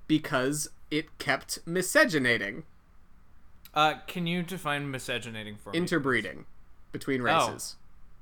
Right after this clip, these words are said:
Speaker 2: Oh, what?
Speaker 1: Miscegenation,
Speaker 2: Ah.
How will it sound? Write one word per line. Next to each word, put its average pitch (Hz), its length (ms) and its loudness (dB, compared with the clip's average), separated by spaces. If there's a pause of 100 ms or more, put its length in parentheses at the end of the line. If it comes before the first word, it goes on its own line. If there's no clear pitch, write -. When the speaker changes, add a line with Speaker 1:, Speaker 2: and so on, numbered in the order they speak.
(760)
Speaker 2:
Oh, 233 460 10
what? 508 580 8 (180)
Speaker 1:
Miscegenation, 196 460 6
Speaker 2:
Ah. 185 560 10